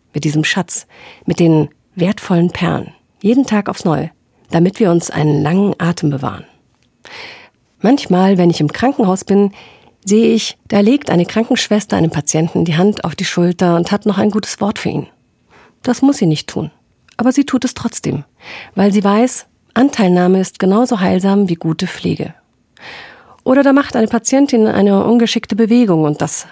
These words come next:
halbe Essen kippt ihr aufs Bett. Sie ist sowieso schon völlig runter mit den Nerven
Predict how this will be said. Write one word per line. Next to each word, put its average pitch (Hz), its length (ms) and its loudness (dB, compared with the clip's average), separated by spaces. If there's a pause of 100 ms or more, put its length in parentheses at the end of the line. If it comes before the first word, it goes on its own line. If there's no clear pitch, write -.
(120)
halbe 185 280 0
Essen 190 240 -2
kippt - 320 -8
ihr 120 100 -4
aufs - 160 -10
Bett. - 380 -16 (720)
Sie 202 160 -2
ist 214 260 0
sowieso 196 340 0
schon 190 180 0
völlig 185 360 -2
runter 196 200 2
mit 170 100 2
den 160 100 0
Nerven 170 400 0